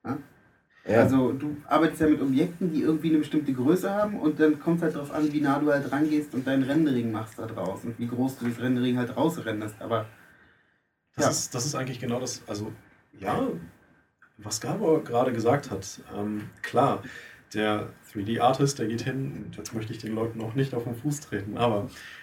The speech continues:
Speaker 3: die machen sich natürlich Gedanken darüber, wie bekomme ich die Szene so gerendert, dass meine Settings, die ich in dieser Scene verwende, auch dafür sorgen, dass genau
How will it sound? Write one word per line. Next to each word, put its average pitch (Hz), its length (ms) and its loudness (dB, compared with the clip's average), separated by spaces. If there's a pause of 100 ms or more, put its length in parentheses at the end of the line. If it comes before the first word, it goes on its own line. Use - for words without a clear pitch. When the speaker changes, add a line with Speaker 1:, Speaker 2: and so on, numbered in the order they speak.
(260)
Speaker 3:
die 117 60 -2
machen 139 220 0
sich 135 160 0
natürlich 135 340 -2
Gedanken 110 360 -4
darüber, 135 420 -6
wie 110 160 -4
bekomme 135 340 -2
ich 135 80 -8
die 107 100 -8
Szene 120 480 -4 (240)
so 104 260 -2
gerendert, 95 580 -2 (460)
dass - 380 -4 (520)
meine - 200 -4
Settings, 170 500 0
die - 80 -4
ich 110 140 -4
in 107 80 -2
dieser 104 260 0
Scene 135 380 0
verwende, 117 580 -2
auch - 160 -6
dafür 104 260 -6
sorgen, 147 500 -2
dass 110 360 -4
genau 117 540 -4